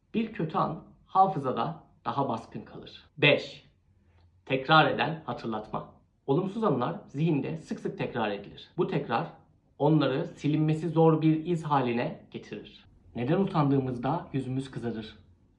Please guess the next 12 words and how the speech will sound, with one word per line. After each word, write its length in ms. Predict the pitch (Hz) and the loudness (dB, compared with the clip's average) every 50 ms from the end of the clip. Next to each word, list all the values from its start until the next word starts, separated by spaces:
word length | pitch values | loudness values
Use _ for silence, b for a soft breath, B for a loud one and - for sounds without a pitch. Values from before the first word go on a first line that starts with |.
| _ _ | _ _
Hangimiz 420 | _ - 202 196 160 143 131 123 127 | _ 2 4 4 4 4 2 0 -2
yaşamıyoruz 500 | 123 120 - 120 113 110 110 107 104 - | -4 -4 -4 -4 -4 -4 -4 -4 -6 -10
ki 120 | - 107 | -14 -14
bu 60 | - | -14
durumu? 300 | - - 95 92 - - - _ _ _ _ _ - | -14 -14 -16 -18 -20 -20 -20 _ _ _ _ _ -6
Bu 100 | 165 - | -6 -2
tamamen 520 | 143 135 143 160 165 156 135 127 147 - - - | 0 0 2 2 0 0 -2 -4 -6 -10 -12 -12
istemsiz 640 | 147 131 - - 151 147 143 143 - 170 160 139 123 | -12 -12 -8 -6 -2 -2 -2 -4 -4 -6 -8 -4 -4
bir 240 | 135 139 - - - - - - | -4 -6 -6 -10 -18 -20 -6 -2
biyolojik 420 | 120 120 117 113 107 120 - - | -2 0 0 0 -2 -4 -10 -10
tepkidir. 500 | - - - - - - - - - _ _ _ _ _ _ _ _ - | -12 -12 -12 -14 -20 -20 -20 -20 -20 _ _ _ _ _ _ _ _ -2
Vücudun 600 | 143 175 165 170 147 - 123 160 - - - | -2 0 2 0 0 0 0 -4 -6 -10 -16